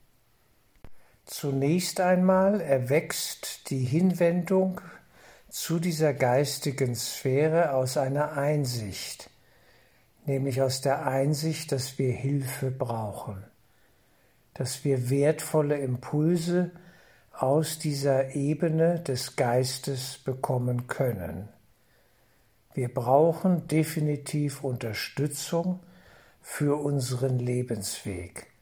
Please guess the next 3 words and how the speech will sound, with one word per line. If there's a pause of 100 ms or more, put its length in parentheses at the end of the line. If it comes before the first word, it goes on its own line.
(540)
für
unsere
Lebenssituation,